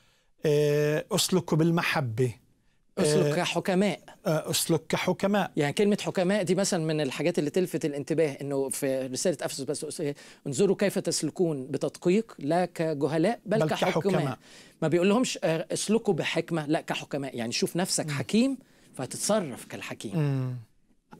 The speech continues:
Speaker 2: إيه، يعني دي، ده، ده قلب الموضوع يا أخ نزار.
Speaker 1: أكيد،
Speaker 2: أنت
Speaker 1: وب-، وبشجع المؤمنين إنه أن لا تسلك كما يسلك سائر الأمم ببطل ذهنهم. صار عندك ذهن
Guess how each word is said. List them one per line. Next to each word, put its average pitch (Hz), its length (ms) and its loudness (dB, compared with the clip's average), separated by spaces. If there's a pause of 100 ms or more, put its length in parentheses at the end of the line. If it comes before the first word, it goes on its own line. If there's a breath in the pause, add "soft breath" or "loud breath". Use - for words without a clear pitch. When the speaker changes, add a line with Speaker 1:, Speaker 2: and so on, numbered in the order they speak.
(200)
Speaker 2:
إيه، 202 140 -6 (520 soft breath)
يعني 156 180 2
دي، 226 140 6
ده، 196 440 0
ده 175 200 0
قلب 160 180 0
الموضوع 120 360 -4
يا 101 140 -10
أخ - 160 -12
نزار. 107 460 -10
Speaker 1:
أكيد، 147 400 2
Speaker 2:
أنت 175 300 4
Speaker 1:
وب-، 160 160 2
وبشجع 165 520 2
المؤمنين 175 560 2 (100)
إنه 160 360 2
أن 156 80 2 (100)
لا 175 140 4
تسلك 175 480 -4
كما 160 220 0
يسلك 170 420 -2 (400 soft breath)
سائر 190 480 2
الأمم 180 480 2
ببطل 147 440 2
ذهنهم. 185 360 2 (300 loud breath)
صار 165 200 2
عندك 160 400 2
ذهن 180 400 2